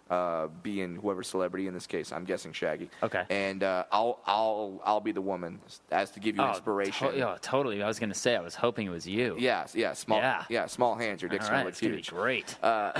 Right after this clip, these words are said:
Speaker 1: <laughs> so,
Speaker 2: <laughs>
Speaker 1: so,
Speaker 2: Oh,
Speaker 1: w-, so we'll do that, and you, and you essentially just, uh, ha-, just ha-, just have to seduce me. What we got? Oh, the
Speaker 2: Oh, give
Speaker 1: sound
Speaker 2: you the,
Speaker 1: card.
Speaker 2: okay.
Speaker 1: Okay.
Speaker 2: There you go.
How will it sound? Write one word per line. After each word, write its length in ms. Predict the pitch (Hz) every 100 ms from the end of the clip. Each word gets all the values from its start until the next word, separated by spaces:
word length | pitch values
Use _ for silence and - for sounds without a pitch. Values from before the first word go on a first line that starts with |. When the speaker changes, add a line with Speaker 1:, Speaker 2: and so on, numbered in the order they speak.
| - - - -
Speaker 1:
<laughs> 100 | -
so, 460 | - 123 113 - - - -
Speaker 2:
<laughs> 260 | - 214 -
Speaker 1:
so, 200 | 139 135
Speaker 2:
Oh, 80 | 123
Speaker 1:
w-, 260 | 120 139
so 260 | 123 139 123
we'll 160 | 127 135
do 180 | 131 127
that, 300 | 127 120 101
and 160 | 110
you, 200 | 120 120 -
and 140 | 104
you 100 | 113
essentially 500 | 110 - 104 - 107
just, 360 | 90 101 - 98
uh, 260 | 90 85 - - -
ha-, 160 | - 98 -
just 220 | - 95
ha-, 160 | - -
just 140 | - -
have 120 | 92
to 80 | -
seduce 460 | - - 92 -
me. 100 | 71 69 -
What 100 | 90
we 80 | 87
got? 240 | 73 65 -
Oh, 80 | 107
the 60 | 131
Speaker 2:
Oh, 40 |
give 60 | 120
Speaker 1:
sound 160 | 101 123
Speaker 2:
you 60 |
the, 60 | 117
Speaker 1:
card. 180 | 113 117
Speaker 2:
okay. 240 | 113 98 - - - - -
Speaker 1:
Okay. 180 | 95 95
Speaker 2:
There 120 | 80
you 80 | 98
go. 120 | 90